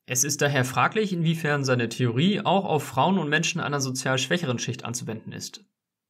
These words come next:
Ein weiterer Kritikpunkt ist die starke Pauschalisierung. Dabei kommen individuelle Unterschiede zwischen uns Menschen zu kurz. So gibt es zum Beispiel Menschen, die soziale Beziehungen vernachlässigen, um sich voll auf die Individualbedürfnisse,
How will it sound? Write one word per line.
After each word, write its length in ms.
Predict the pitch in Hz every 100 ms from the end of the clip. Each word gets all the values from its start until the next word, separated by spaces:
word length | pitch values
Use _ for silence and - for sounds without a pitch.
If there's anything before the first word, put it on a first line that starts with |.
| _ _ _ _ -
Ein 260 | 127 113
weiterer 360 | 120 185 214 196
Kritikpunkt 600 | 196 180 180 - 151 160
ist 200 | 127 -
die 80 | 120
starke 360 | - 120 151
Pauschalisierung. 920 | 127 123 123 123 110 104 113 110 - - _ -
Dabei 380 | 123 117 202 208
kommen 240 | 175 160
individuelle 640 | - 220 208 170 156 147 135
Unterschiede 580 | 165 170 - 165 151
zwischen 320 | 135 139 127 -
uns 200 | 113 110
Menschen 320 | 120 123 120
zu 180 | - 110
kurz. 540 | - 107 - - _ _
So 160 | - 131
gibt 220 | 180 185
es 160 | 196 -
zum 120 | 139
Beispiel 260 | 123 110
Menschen, 500 | 104 139 - 165 160
die 120 | 131 131
soziale 460 | 123 - 143 160
Beziehungen 400 | 131 131 139 127
vernachlässigen, 680 | 127 120 170 180 175 170 160
um 180 | 185 226
sich 220 | 196 -
voll 280 | - 196 226
auf 140 | 185
die 140 | 180 -
Individualbedürfnisse, 1400 | 143 127 117 110 - 147 147 143 139 135 127 131 127